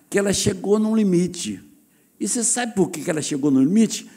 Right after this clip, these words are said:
Porque a contratendência foi capaz de se materializar. Então, nós temos um tipo de conquista. E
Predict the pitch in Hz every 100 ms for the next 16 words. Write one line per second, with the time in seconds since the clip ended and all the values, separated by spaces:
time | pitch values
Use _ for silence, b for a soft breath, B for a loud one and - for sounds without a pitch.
0 | B B - 226 - 233 208 - - 285
1 | 311 302 294 262 254 240 208 220 254 254
2 | 247 247 240 220 208 208 - 220 202 -
3 | 190 165 151 120 113 104 - - 143 151
4 | 151 139 - 147 160 151 196 202 180 208
5 | 180 - 147 - 98 - b b b b
6 | - 190 202